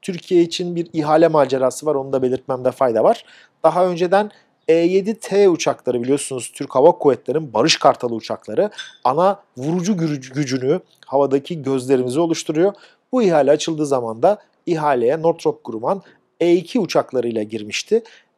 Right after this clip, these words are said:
E iki uçakları da daha sonra tabii ki, e, yeterli bulunmamıştı Türk Hava Kuvvetleri tarafından ve finale E yedi Boeing tarafından yedi yüz otuz yedi gövdesiyle geliştirilmiş E yedi kalmıştı. Türkiye'de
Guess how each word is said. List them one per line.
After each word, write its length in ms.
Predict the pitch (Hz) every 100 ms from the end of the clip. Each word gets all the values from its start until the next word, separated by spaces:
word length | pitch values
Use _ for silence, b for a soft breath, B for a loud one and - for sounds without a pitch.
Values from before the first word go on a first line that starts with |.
| -
E 100 | 175
iki 240 | 165 190
uçakları 520 | 156 143 - 117 151
da 220 | 208 196
daha 140 | 170 -
sonra 300 | - 135 135
tabii 240 | 143 135
ki, 280 | - 165 160 B B
e, 120 | -
yeterli 960 | 139 127 123 123 120 127 170 175 135 170
bulunmamıştı 600 | 175 180 170 120 107 -
Türk 240 | - 127 -
Hava 160 | 127
Kuvvetleri 480 | 127 127 110 - 110
tarafından 600 | 156 135 - 104 165 196 b _ -
ve 60 |
finale 520 | 139 175 127 117 190 - _ _ _
E 60 | 180
yedi 420 | 180 180 143 117
Boeing 260 | 156 156 -
tarafından 580 | 123 117 120 123 156 135
yedi 200 | 143 175
yüz 140 | 180
otuz 280 | 185 214 185
yedi 180 | 202 208
gövdesiyle 480 | 165 123 - 117
geliştirilmiş 640 | 127 147 - - 120 196 -
E 80 | 151
yedi 220 | 135 117
kalmıştı. 460 | 113 113 104 - 180
Türkiye'de 600 | - 123 104 101 170 -